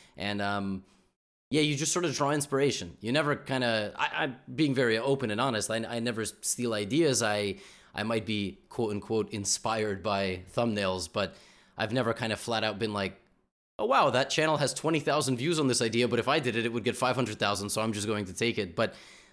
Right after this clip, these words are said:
a lot of channels out there do some really interesting stuff, like, uh, even stuff that I've wanted to do,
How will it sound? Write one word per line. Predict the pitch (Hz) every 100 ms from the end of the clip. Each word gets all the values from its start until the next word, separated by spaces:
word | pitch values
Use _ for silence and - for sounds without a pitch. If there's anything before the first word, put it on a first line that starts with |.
| -
a |
lot | 98 147
of | 294
channels | - 214 247 135
out | 110
there | 110
do | 95 120
some | - 107
really | 95 135
interesting | 143 143 135 120
stuff, | - 113 139 -
like, | 95 90 - - _ _ _ _ -
uh, | 92 95
even | 139 135
stuff | 131 151 127
that | 120
I've | 110
wanted | 104 139 120
to | 101
do, | 98 98 110